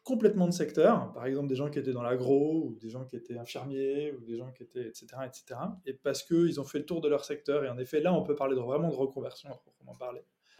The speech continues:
Ils avaient un métier, ils avaient un truc, ils avaient une carrière, ils l'ont changé. On va avoir en deuxième partie des personnes qui sont plutôt, euh, des gens qui ont pas réussi à vraiment démarrer une carrière parce qu'en fait, ils ont fait des études, euh, je sais pas, aujourd'hui, par exemple, t'as fait un master L E A,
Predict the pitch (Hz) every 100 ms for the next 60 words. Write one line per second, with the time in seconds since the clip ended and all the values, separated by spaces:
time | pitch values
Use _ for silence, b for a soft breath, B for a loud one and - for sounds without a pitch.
0 | b - 127 139 202 196 190 185 185 202
1 | 139 123 131 131 - 170 131 143 143 143
2 | 151 175 139 127 135 - 123 139 - b
3 | b b b - 147 160 170 170 185 170
4 | 151 - 185 185 190 185 185 - - 202
5 | 170 151 160 - 180 180 180 - - 165
6 | 151 185 185 208 208 B B B B _
7 | 151 143 139 160 180 208 - 160 151 -
8 | 233 233 208 202 185 - 185 139 143 165
9 | 196 214 185 165 156 156 - 147 143 175
10 | 180 139 135 143 190 185 139 143 - 160
11 | 143 135 135 - 165 123 113 - _ _
12 | - 165 151 139 156 147 135 156 139 131
13 | 127 156 - 175 151 135 127 170